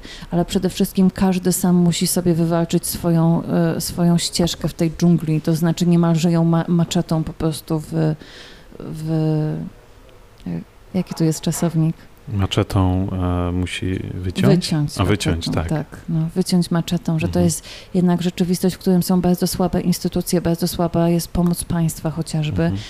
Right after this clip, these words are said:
Speaker 1: więc ludzie z jednej strony muszą polegać na siebie nawzaje-, nawzajem, ale przede wszystkim muszą polegać na sobie.
Speaker 2: Mhm.
Speaker 1: Ale też z drugiej strony przez to są bardziej spontaniczni, y, dużo lepiej potrafią improwizować różne kwestie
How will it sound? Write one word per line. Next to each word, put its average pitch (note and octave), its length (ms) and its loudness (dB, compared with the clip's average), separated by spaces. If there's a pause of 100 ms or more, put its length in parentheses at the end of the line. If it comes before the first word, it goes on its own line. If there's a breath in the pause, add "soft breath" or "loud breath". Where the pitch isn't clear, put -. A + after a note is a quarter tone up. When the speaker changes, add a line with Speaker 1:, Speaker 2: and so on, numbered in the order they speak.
(180 loud breath)
Speaker 1:
więc F3+ 200 0
ludzie F#3+ 220 0
z - 80 -4
jednej F#3 200 0
strony F3+ 300 2
muszą F3 340 2
polegać F3 400 0
na F3+ 80 0
siebie F3 240 -2
nawzaje-, E3+ 520 2 (200)
nawzajem, E3+ 460 2
ale E3+ 100 0
przede F3 200 -2
wszystkim F3+ 300 0
muszą E3+ 360 0
polegać E3 420 0
na E3 100 2
sobie. - 360 -4 (400)
Speaker 2:
Mhm. F#2+ 260 -2 (440 loud breath)
Speaker 1:
Ale F3 160 2
też F#3 200 2
z F3 100 -4
drugiej F#3 260 2
strony F#3 320 4
przez F3+ 200 -2
to F#3+ 100 0
są F#3 200 2
bardziej F3+ 300 2
spontaniczni, F3+ 1120 2 (560 loud breath)
y, E3+ 40 2
dużo F3+ 280 0
lepiej F3 240 0
potrafią F3 420 0
improwizować E3+ 760 0
różne E3+ 240 0
kwestie E3+ 600 0